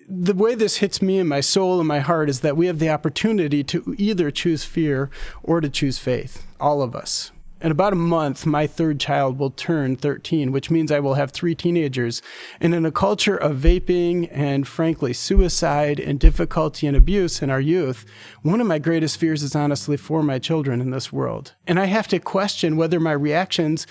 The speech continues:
even as I'm looking at my children, are reactions of love or fear, even as they make bad choices. Am I reacting to positives or to negatives, or reacting positively or negatively in fear or love? And sometimes I have to choose love in a way that just feels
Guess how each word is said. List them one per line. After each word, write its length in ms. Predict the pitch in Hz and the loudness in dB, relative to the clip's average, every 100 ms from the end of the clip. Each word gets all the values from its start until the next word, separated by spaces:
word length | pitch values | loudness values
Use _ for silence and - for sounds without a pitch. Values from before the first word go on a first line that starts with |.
| - - - | -18 -20 -4
even 300 | 208 226 226 | 0 2 0
as 100 | 170 | 2
I'm 160 | 160 175 | 2 0
looking 320 | 185 202 180 | 0 0 0
at 100 | 143 | 0
my 120 | 143 | -2
children, 400 | - 190 180 151 | 0 0 2 0
are 80 | 143 | 0
reactions 600 | 151 170 190 - 180 156 | 0 0 0 0 -2 -2
of 180 | 139 147 | -4 0
love 260 | 175 156 | 0 0
or 80 | 139 | -2
fear, 280 | - 208 165 | 0 -2 0
even 240 | 208 208 | 0 0
as 140 | 180 147 | 0 0
they 140 | 156 | 0
make 260 | 156 165 - | 0 0 0
bad 220 | 147 139 | -2 0
choices. 420 | 190 190 135 127 | -2 -2 -2 -2
Am 100 | 139 | 0
I 160 | 147 139 - - - | 0 -2 -10 -20 -4
reacting 720 | 170 165 160 170 - 165 147 | 0 2 0 -2 0 0 0
to 160 | 139 143 | -2 -4
positives 580 | - 165 165 180 175 160 | 0 0 0 0 -2 -2
or 80 | 139 | -2
to 140 | 160 | 0
negatives, 440 | 160 170 170 165 | 0 0 0 0
or 80 | 147 | 0
reacting 460 | 139 151 151 165 131 | 0 0 0 -2 -2
positively 580 | 156 160 160 151 156 131 | -2 0 0 -2 -2 -2
or 60 | |
negatively 640 | 135 165 165 131 135 139 - - - - | 0 0 0 -2 -2 -4 -6 -16 -6 -2
in 140 | 156 | -2
fear 380 | - 170 160 135 | 0 0 0 0
or 100 | 131 | 0
love? 380 | 151 151 113 135 | 0 0 -2 -2
And 180 | 160 | -2
sometimes 540 | - 233 285 190 139 135 | 2 0 0 0 0 2
I 100 | 175 | 0
have 140 | 180 | 0
to 120 | 160 | -2
choose 280 | 139 190 165 | 0 0 2
love 300 | 147 160 170 | 2 2 2
in 80 | 151 | 0
a 60 | 143 | 2
way 240 | 165 170 | 2 0
that 140 | 143 | -2
just 280 | 139 165 - | -2 -2 -2
feels 420 | 185 185 165 156 | 0 2 2 -2